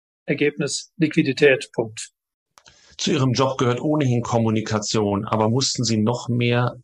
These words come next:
Speaker 2: innerhalb des Unternehmens und außerhalb des Unternehmens kommunizieren?
Speaker 1: Also man muss aber berücksichtigen, ich bin ja im Moment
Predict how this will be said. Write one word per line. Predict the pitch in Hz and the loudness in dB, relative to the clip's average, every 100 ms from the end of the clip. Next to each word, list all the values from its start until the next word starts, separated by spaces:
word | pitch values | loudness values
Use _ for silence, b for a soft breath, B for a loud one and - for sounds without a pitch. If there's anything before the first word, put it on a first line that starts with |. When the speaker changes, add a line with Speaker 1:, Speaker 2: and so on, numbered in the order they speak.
| _ - | _ -2
Speaker 2:
innerhalb | 127 147 147 147 143 | 0 2 2 0 -2
des | - | -4
Unternehmens | - 143 135 131 131 131 135 131 | -2 -2 0 0 2 0 0 -2
und | 113 - | -4 -2
außerhalb | 104 143 123 127 131 | 0 2 2 2 0
des | 220 | -4
Unternehmens | - 120 113 113 113 117 113 - | -4 -4 -2 0 0 0 -2 -4
kommunizieren? | - 113 107 101 - 107 101 104 147 - _ _ _ _ _ _ _ _ _ _ _ _ _ _ _ _ _ _ | -2 0 0 -2 -4 -4 -2 -2 -6 -10 _ _ _ _ _ _ _ _ _ _ _ _ _ _ _ _ _ _
Speaker 1:
Also | - | -4
man | 143 151 202 - | -2 2 0 2
muss | 170 175 | 4 6
aber | 196 | 6
berücksichtigen, | 160 175 190 151 | 6 6 6 2
ich | 147 | 4
bin | - | 6
ja | 170 | 6
im | 160 | 6
Moment | 151 143 156 156 - | 4 4 2 2 -10